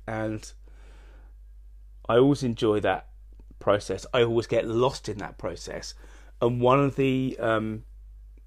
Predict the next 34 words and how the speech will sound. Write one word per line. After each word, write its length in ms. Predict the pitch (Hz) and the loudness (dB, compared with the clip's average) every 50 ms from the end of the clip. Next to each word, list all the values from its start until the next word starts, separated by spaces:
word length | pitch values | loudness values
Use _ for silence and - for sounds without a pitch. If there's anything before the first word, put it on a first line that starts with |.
| - - - - - - - - - - - - - - | -20 -20 -20 -20 -20 -20 -20 -20 -20 -20 -20 -20 -4 0
one 160 | - 185 202 | 2 2 4
of 60 | 147 | 2
the 60 | 120 | 0
things 280 | - - 160 147 127 117 | 2 2 2 2 2 2
about 180 | 123 113 - | 0 0 2
writing 320 | - 123 123 120 - 117 113 | 2 2 2 0 -2 -6 -8
copy 360 | - 131 123 - 113 98 98 | -6 -8 -6 -4 -2 -2 -2
is 100 | 101 113 | -2 -2
you 80 | 127 120 | -2 -4
can't 380 | - 127 143 139 120 123 123 | -2 -2 -2 0 0 0 2
be 200 | - 139 135 127 | 4 6 6 8
elsewhere. 680 | 127 123 120 - - 123 127 135 135 120 104 92 92 - - - - - - - - - - - - - - - - | 6 4 2 0 -2 0 0 2 2 2 0 -2 -4 -10 -16 -20 -20 -20 -20 -20 -20 -20 -20 -20 -20 -20 -20 -14 -6
Kind 180 | - 117 117 | -4 -2 -2
of 120 | 117 104 120 | -2 -2 0
mentally, 640 | 113 120 127 135 127 - - 85 76 80 95 95 104 | 0 0 0 0 -2 -4 -8 -8 -8 -8 -10 -10 -6
you 160 | 107 110 101 | -6 -6 -4
have 260 | - 117 110 - - | -2 -4 -4 -4 -8
to 80 | - 113 | -8 -6
be 140 | 107 113 110 | -6 -6 -2
doing 320 | - 147 160 143 110 95 | 2 2 4 4 2 0
it. 160 | 80 80 - - | -6 -10 -10 -10
And, 400 | 101 101 101 104 104 104 104 107 | -8 -8 -6 -6 -6 -6 -4 -4
um, 260 | 104 104 104 101 - - - - - - - - - - - - | -4 -4 -6 -8 -12 -14 -20 -20 -20 -20 -20 -20 -20 -20 -8 -4
you 80 | 131 | 0
know, 140 | 120 117 117 | 2 2 2
I 60 | 117 | 2
do 200 | 113 - 120 113 | 2 0 -2 -2
find 560 | 107 - - 113 113 113 104 85 92 98 - - - - - - - | -4 -4 -2 -2 -2 -2 -2 -4 -6 -10 -12 -14 -18 -20 -16 -2 0
that 220 | 107 - - - - - - - - - - - | 0 0 0 -4 -12 -20 -20 -20 -18 -18 -10 -2
when 180 | 123 113 107 | 0 2 2
I'm 260 | 107 104 107 107 - - - - - - - | 4 2 0 -2 -6 -8 -14 -20 -20 -14 -4
in 240 | - 131 120 123 120 | -2 0 0 0 0
this 240 | 107 107 101 - - | 0 -2 -2 -4 -8
thing, 520 | - - - 151 131 104 87 90 117 135 | -10 0 2 2 2 2 0 -6 -8 -8